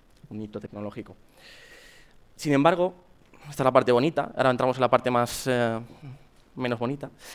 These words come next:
Desde mil novecientos setenta, eh, ningún ser humano ha vuelto a, a la Luna, como sabéis, ¿no? Nadie ha volado más rápido que la tripulación del Apolo y, eh, un poco el alegre optimismo de que la tecnología puede superar cualquier barrera se ha difuminado. Al ver que cosas como crear una energía totalmente limpia,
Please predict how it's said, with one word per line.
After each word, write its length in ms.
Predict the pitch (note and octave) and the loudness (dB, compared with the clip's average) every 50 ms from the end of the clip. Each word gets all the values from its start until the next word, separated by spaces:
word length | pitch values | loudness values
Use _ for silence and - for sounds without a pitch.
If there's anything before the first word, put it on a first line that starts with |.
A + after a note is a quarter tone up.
| - - - | -18 -6 0
Desde 160 | C#3 C3+ C#3 | 2 4 6
mil 120 | C#3 D3 D#3+ | 8 8 10
novecientos 340 | F3 E3+ F3 F3+ D#3+ C#3 | 8 8 6 4 0 -2
setenta, 480 | D3 C#3+ E3+ E3+ D#3+ D3+ D3+ E3 - - | 0 2 2 2 4 2 0 0 -2 -6
eh, 100 | - - | -6 -4
ningún 360 | C3 C3 C3 C3 C3 C#3 C#3+ C#3+ | -2 0 0 0 0 0 -2 0
ser 120 | D#3+ D3 | -2 0
humano 220 | C3+ B2+ A#2+ C3 | 2 2 2 2
ha 40 | C3+ | 2
vuelto 520 | B2 A#2 A#2 A2 - C3+ C3+ C3+ C3+ C3 - | 2 0 0 0 2 4 4 4 4 2 0
a, 280 | - G#2 G#2 G2+ G2 F#2+ | -2 -2 -2 -2 -4 -6
a 140 | - G#2 | -6 -6
la 80 | G2+ G2 | -6 -6
Luna, 260 | G2 G2+ G2+ G2 G2+ | -6 -8 -10 -10 -12
como 160 | G2+ G2+ G2+ | -12 -14 -14
sabéis, 320 | - - G#2 G2 G2+ - - | -14 -14 -16 -16 -16 -16 -16
¿no? 120 | A2+ C#3 - - - - - - - - | -16 -18 -18 -20 -20 -20 -20 -20 -16 -6
Nadie 220 | - B2 B2 B2+ B2+ | -2 2 4 4 6
ha 20 | |
volado 240 | B2 B2+ B2 B2 B2 | 6 6 6 4 4
más 160 | B2 A#2+ A#2 | 2 0 -2
rápido 300 | B2 A#2+ - B2 B2 A2+ | -4 -6 -4 -4 -4 -2
que 60 | B2 | -2
la 80 | B2 A2+ | -4 -6
tripulación 640 | - A2 - A#2 A2+ A2+ A2+ - C3 C3+ C#3 D#3 F#3 - - - | -6 -6 -6 -6 -6 -6 -6 -6 -8 -6 -8 -10 -16 -20 -20 -14
del 180 | B2 A#2+ A#2 A#2 | -10 -8 -6 -6
Apolo 340 | A#2 - C#3+ C#3+ D3 E3 - - _ _ _ - - | -4 -2 -2 -2 -4 -4 -8 -14 _ _ _ -8 -2
y, 160 | B2+ B2+ A#2+ | 0 2 4
eh, 380 | A#2 A#2 A2+ A2+ A2 - - - - | 6 6 6 4 2 0 -2 -4 -4
un 100 | C3 C3 | -2 -2
poco 140 | E3 - | -2 -2
el 100 | E3+ D3+ | 0 0
alegre 200 | C3+ C#3 D#3 E3 | 0 0 0 0
optimismo 380 | F3 F3 - D#3+ D#3 D#3 D3+ C#3 | -2 -2 -2 -4 -2 -2 -2 -2
de 80 | A#2+ A2+ | -2 0
que 80 | - | 0
la 60 | A#2 | 0
tecnología 520 | - A#2+ - A#2+ A#2 A#2 - - D#3 C3+ - | 0 0 0 0 0 0 2 2 0 2 2
puede 160 | - D#3 E3+ | 2 0 0
superar 300 | - E3 D3+ D#3 C#3+ C#3+ | 0 -2 0 0 2 2
cualquier 300 | D3 D3 C3 - C#3+ C3 | 2 0 2 2 2 4
barrera 340 | C3 C3 C#3 D3 D3+ E3+ F#3 | 4 4 4 2 -2 -4 -8
se 160 | - - - | -6 -2 0
ha 40 | C3 | 0
difuminado. 520 | C3+ C3 - C3 A#2 A2 G#2 G2 - - - - - - _ _ _ - - - - - - - - - - | 0 0 -2 -2 -2 -2 -2 -4 -6 -8 -12 -20 -20 -20 _ _ _ -20 -20 -20 -20 -20 -20 -20 -20 -12 -2
Al 160 | - A#2+ A#2+ A#2+ | 2 2 4 4
ver 140 | C3+ C3+ | 2 0
que 500 | - - D3 C#3 C3+ C3 B2+ A2+ D2+ - - _ _ - - | 0 2 2 4 4 4 2 0 -2 -6 -12 _ _ -14 -10
cosas 300 | - C3+ - D3 C3+ - | -8 -8 -6 -8 -8 -6
como 380 | - C#3 B2+ A#2+ A#2 A#2 A2+ | -4 -2 0 0 0 0 -2
crear 200 | A2+ B2+ A#2 A#2+ | -2 -4 -4 -4
una 100 | C3 B2+ | -2 -2
energía 240 | A#2+ A#2 A2+ - - | -2 -2 -4 -4 -4
totalmente 440 | A#2 A#2 A2+ A#2 A2 A2 G#2+ G#2 G#2+ | -2 -2 0 0 -2 -2 -4 -4 -4
limpia, 420 | A2+ D3 D3+ C#3 - B2+ B2 B2 | -4 -4 -4 -2 -2 -2 -2 -4